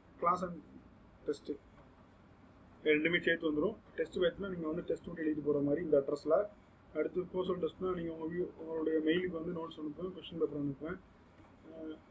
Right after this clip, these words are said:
எனக்கு நீங்க ஆன்சர் எழுதி எனக்கு கொரியர் பண்ணணும். எவாலுவேட் பண்ணும்போது த்ரூ ஃபோன்ல நான் ஃபீட்பேக் கொடுப்பேன். ரிட்டன் உங்க பேப்பர் உங்களுக்கு கொ-, கொரியர் பண்ணிடுவேன். சரிங்களா? எல்லாத்துக்குமே கம்ப்ளீட் நோட்ஸ் கொடுத்துருவேன். சரிங்களா?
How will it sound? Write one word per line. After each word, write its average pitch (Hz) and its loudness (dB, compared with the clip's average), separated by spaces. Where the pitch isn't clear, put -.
எனக்கு 175 0
நீங்க 165 0
ஆன்சர் 180 4
எழுதி 170 4
எனக்கு 156 0
கொரியர் 170 4
பண்ணணும். 156 0
எவாலுவேட் 170 8
பண்ணும்போது 160 0
த்ரூ 175 -2
ஃபோன்ல 170 -4
நான் 156 -4
ஃபீட்பேக் 151 4
கொடுப்பேன். 156 2
ரிட்டன் 165 4
உங்க 175 6
பேப்பர் 165 4
உங்களுக்கு 156 2
கொ-, 147 -2
கொரியர் 151 6
பண்ணிடுவேன். 139 -2
சரிங்களா? 143 2
எல்லாத்துக்குமே 190 4
கம்ப்ளீட் 196 2
நோட்ஸ் 180 -2
கொடுத்துருவேன். 139 -2
சரிங்களா? 135 0